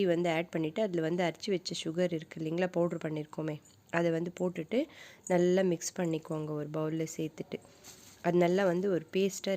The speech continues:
ரெடி ஆகணும். இந்த மாதிரி நல்லா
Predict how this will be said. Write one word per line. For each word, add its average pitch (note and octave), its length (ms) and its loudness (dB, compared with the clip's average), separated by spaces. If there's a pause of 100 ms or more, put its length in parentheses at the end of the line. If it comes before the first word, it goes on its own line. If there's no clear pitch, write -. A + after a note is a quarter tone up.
ரெடி D#3+ 280 -2
ஆகணும். D3+ 320 -6 (4000)
இந்த F3+ 140 2
மாதிரி F#3 240 4 (100)
நல்லா E3+ 220 0